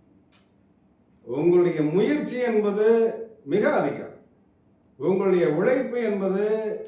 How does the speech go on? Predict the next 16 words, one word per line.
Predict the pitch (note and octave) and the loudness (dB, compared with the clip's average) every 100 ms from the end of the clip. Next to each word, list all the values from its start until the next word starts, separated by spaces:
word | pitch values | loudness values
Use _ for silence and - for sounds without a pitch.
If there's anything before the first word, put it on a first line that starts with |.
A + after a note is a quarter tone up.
| - - | -18 -8
மிக | F#3 G3+ B3 | -2 0 2
அதிகம். | E3+ D3+ A#2+ - - _ _ _ _ _ _ | 0 -4 -8 -12 -20 _ _ _ _ _ _
ஆனால் | - G#3 G3 F#3+ B3 | -6 -2 0 0 0
உங்களுடைய | G#3 G3+ F#3+ E3+ - | 0 0 0 0 -2
திட்டங்கள் | F#3+ G3 C#4+ B3+ | -4 -4 -2 0
வெற்றி | G3 E3 - | -2 -2 -4
பெறவில்லை | F#3+ F3 D#3+ D3+ D3 | -2 0 0 -2 -4
கடந்த | D3 C#3+ | -6 -6
காலங்கள்ல. | C#3 C3+ B2+ A#2+ A2+ - C#3+ - - _ _ _ _ - | -6 -6 -6 -6 -6 -8 -10 -14 -20 _ _ _ _ -4
உங்களுடைய | F#3 G3 F#3+ F3+ | -2 0 2 2
உழைப்புக்கு | F3+ B3 A3+ A3+ F3+ F#3+ F3+ D#3+ - - | 2 0 0 -4 -2 0 0 -2 -8 -6
அங்கீகாரம் | F#3 - - F#3 E3+ D3+ C#3 | -6 -4 -2 -2 0 -2 -4
இல்ல, | D3 - - - - _ _ _ _ | -6 -8 -8 -14 -20 _ _ _ _
உங்களுடைய | D3+ G#3+ B3 A#3+ A3 E3+ | -2 0 2 4 4 2
வார்த்தைக்கு | G#3 C4+ C4+ A3+ - A3+ | -2 -4 -2 -4 -2 -2
ஒரு | F#3 | -2